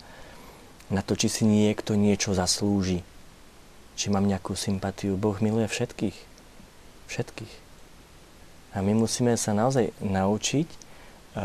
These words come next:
pozerať na druhého človeka, že toto je Ježiš, ktorému môžem teraz poslúžiť. Je to ten trpiaci Ježiš, do ktorého možno niekto kopol. Je to on. Len ho spoznať a, a byť preňho milosrdným Samaritánom. Hej,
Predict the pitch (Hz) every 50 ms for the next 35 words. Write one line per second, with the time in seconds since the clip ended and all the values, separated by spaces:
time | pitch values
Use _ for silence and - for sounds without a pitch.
0 | 92 - - 113 104 104 123 120 117 104 101 95 - 120 110 101 101 - - 110
1 | 104 110 110 - - 117 113 120 123 - - - - - - - - - - -
2 | 101 98 - - - - 127 - - 117 113 101 95 92 92 98 95 90 90 80
3 | - - - - - - - 107 98 95 92 92 92 98 104 110 110 104 95 90
4 | - 110 101 95 90 - - - 104 92 - - 95 87 90 92 104 110 - 110
5 | - 117 110 107 - - 110 110 - - 107 101 190 - - - 90 - - -
6 | 85 87 90 78 - - - - - - - 107 113 - - 120 113 117 117 117
7 | 113 113 117 113 113 110 107 - - 101 90 - 104 95 - - 95 87 90 -
8 | - - - - - - - - - - - - - - - - - 113 110 104
9 | - - 110 - - 113 107 98 90 87 90 - - - - - - - - -
10 | - - - - - - 101 104 104 104 107 - - - - 113 113 117 113 104
11 | - - 95 92 85 - - - - - - - - - - - - - - -
12 | - - - - - - - - - - 95 87 90 113 107 - - - 101 101
13 | 101 95 90 98 104 107 120 170 139 110 110 110 107 104 101 - - 104 104 101
14 | 98 98 - - - 95 95 98 98 95 - 92 92 92 92 95 113 - 226